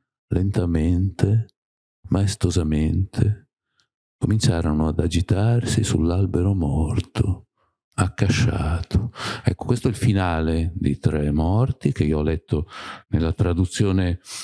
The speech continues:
di Luisa De Nardis, da questa edizione Tolstoi, I cosacchi e altri racconti di Garzanti.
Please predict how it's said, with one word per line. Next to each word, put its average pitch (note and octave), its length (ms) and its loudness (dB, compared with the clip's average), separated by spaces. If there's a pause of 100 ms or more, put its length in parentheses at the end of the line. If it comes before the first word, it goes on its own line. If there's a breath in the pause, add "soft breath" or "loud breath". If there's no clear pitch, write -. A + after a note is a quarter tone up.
(140 loud breath)
di F#2+ 160 0
Luisa G#2 340 2
De G2 120 0
Nardis, G2+ 680 0
da E2+ 100 -4
questa G2+ 480 0
edizione G#2+ 1080 2 (640 loud breath)
Tolstoi, G#2 680 0
I G#2 120 0
cosacchi G2+ 560 0
e F2+ 40 2
altri F2 240 0
racconti F2 600 0
di D2 120 2
Garzanti. G2+ 960 2